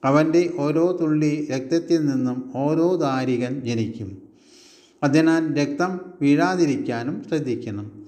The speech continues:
എന്ന് പറഞ്ഞ് ശിവൻ അനുഗ്രഹങ്ങൾ നൽകി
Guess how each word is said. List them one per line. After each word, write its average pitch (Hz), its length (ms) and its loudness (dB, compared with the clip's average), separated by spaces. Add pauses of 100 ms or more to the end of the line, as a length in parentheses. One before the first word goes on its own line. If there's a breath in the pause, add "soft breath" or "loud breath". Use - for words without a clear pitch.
(340 loud breath)
എന്ന് 147 220 4
പറഞ്ഞ് 120 500 -2
ശിവൻ 120 340 -4 (680 loud breath)
അനുഗ്രഹങ്ങൾ 151 840 2
നൽകി 127 540 -2